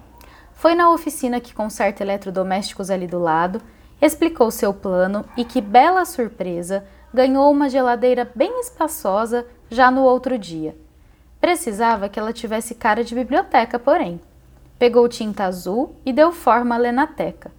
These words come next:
Não se lembra quem foi o primeiro a abrir a porta, mas diz que muito mais rápido do que poderia pensar, a troca de livros começou a acontecer.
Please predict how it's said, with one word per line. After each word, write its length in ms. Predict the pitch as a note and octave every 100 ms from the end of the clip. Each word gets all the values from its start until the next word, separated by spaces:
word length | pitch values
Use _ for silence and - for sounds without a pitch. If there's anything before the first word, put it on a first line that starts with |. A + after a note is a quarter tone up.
| - _ _ _ _
Não 200 | - F#4
se 160 | G#4 A#3
lembra 400 | G3 G#3+ G#3 G3
quem 180 | A3 A3
foi 180 | A3+
o 60 | G#3
primeiro 460 | G#3 G#3+ G#3 G3+ A3
a 60 |
abrir 280 | A3 A3+ A#3
a 80 | D4
porta, 540 | - F#3 E3 - - - - _ -
mas 240 | A3 A#3+
diz 200 | G#3+ A#3+
que 140 | - A3+
muito 380 | A3+ D4+ A#4
mais 280 | C#4+ B3 G#3+
rápido 360 | A3 G3+ G3+ F#3+
do 100 | G3
que 120 | G#3
poderia 460 | G3 F#3+ F#3 G3 G3
pensar, 640 | D#3 D#3+ - G#3 F#3+ - - - -
a 120 | B3
troca 280 | C#4+ C#4+ D4+
de 120 | B3+
livros 320 | B3+ A#3+ C4
começou 460 | - B3+ C4 C4 A#3
a 60 | A#3
acontecer. 640 | A#3 A#3 C4+ C4+ E3 -